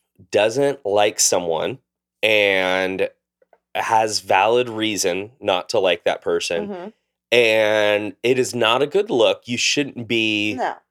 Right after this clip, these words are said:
Speaker 1: w-, bending over backwards to be nice.
Speaker 2: No.
Speaker 1: That being said, it's completely harmless. When you say sliding into D Ms,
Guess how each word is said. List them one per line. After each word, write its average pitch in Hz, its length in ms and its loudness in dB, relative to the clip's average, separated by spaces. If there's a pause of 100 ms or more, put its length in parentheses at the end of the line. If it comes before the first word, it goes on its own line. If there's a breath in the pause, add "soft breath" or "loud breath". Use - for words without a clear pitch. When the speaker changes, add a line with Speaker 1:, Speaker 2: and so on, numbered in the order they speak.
(320)
Speaker 1:
w-, 113 300 -10 (100)
bending 170 380 2
over 175 220 2
backwards 127 600 0
to - 100 -8
be 107 140 -4
nice. 92 680 2
Speaker 2:
No. 294 400 -4 (200)
Speaker 1:
That 139 200 2
being 143 220 2
said, - 340 0 (1800 soft breath)
it's 160 240 0
completely 226 640 0
harmless. 123 680 0
When 139 260 0
you 175 140 -2
say - 280 2
sliding 139 680 2
into 143 260 0
D 117 280 0
Ms, 123 380 -2